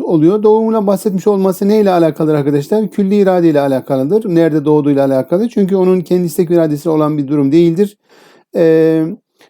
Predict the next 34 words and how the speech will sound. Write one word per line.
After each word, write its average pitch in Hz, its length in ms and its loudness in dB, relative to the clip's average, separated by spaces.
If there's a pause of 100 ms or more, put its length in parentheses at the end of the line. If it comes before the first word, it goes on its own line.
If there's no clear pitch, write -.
(140)
lise 208 220 2
son 214 200 -2
sınıf 214 140 0
okumak 208 360 -2
için 208 240 -2
dayıların 202 440 2
bulunduğu 196 320 0
Kahramanmaraş'a 196 580 -2
gitmiş 170 240 -6
olmak. 131 280 0 (140)
Arkadaşlar 233 480 0
bu 214 100 -2
cüzi 220 240 -2
irade 233 280 2
ile 170 80 2
alakalı 147 340 -2
bir 131 60 -4
şey. 208 300 -4 (180)
Onun 208 220 0
kendi 208 240 0
istek 202 280 -2
ve 202 40 -2
iradesi 185 340 -2
ortaya 170 280 0
çıkan 151 320 0
bir 120 60 -4
şey. 185 260 -2
Bunu 208 160 0
da 185 100 2
görmüş 135 340 0
olduk, 135 240 -6
bulduk 147 240 -2
arkadaşlar. 123 500 -6 (480)
Ee, 160 280 -2